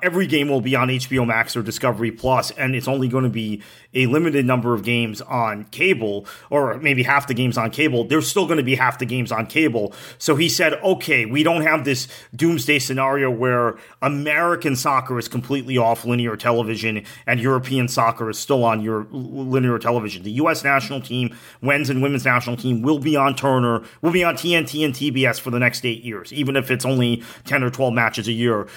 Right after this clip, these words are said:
So we don't have to depend on M L S to keep us as American soccer on linear television." That was kind of an interesting perspective also,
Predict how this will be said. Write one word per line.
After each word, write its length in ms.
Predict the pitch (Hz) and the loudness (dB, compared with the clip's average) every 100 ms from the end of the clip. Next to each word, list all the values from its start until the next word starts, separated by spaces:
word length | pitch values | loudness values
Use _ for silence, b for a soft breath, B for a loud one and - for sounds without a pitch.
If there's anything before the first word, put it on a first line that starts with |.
| B | B
So 560 | - - 156 135 131 123 B B | -6 0 2 2 2 -2 B B
we 180 | 131 165 | -4 0
don't 240 | 175 170 143 | 2 0 0
have 220 | 156 147 | 0 0
to 80 | 131 | -2
depend 520 | 127 - 165 233 226 | -2 -4 -2 0 2
on 180 | 180 147 | 2 2
M 160 | 139 | 2
L 180 | 131 127 | 2 2
S 240 | 117 117 | 0 -2
to 100 | - | -6
keep 380 | 131 - 139 131 - | -8 -6 -6 -6 -2
us 260 | 139 151 135 | 0 0 0
as 180 | 139 123 | 0 2
American 400 | 123 123 117 113 | 4 4 2 -2
soccer 400 | - 117 113 117 | 0 0 0 -2
on 120 | 110 | -2
linear 180 | 117 113 | -4 -4
television." 500 | 101 123 117 107 98 101 B B | 0 0 0 -4 -10 -14 B B
That 180 | 151 165 | -2 0
was 120 | 156 | 0
kind 220 | - 147 | 2 0
of 80 | 131 | 2
an 80 | 127 | 0
interesting 640 | 131 120 131 127 131 117 | 0 0 -2 -2 -2 -2
perspective 580 | - 110 - 127 127 107 | -4 -6 -2 -2 -2 0
also, 520 | 123 135 131 107 92 | 2 2 0 -4 -4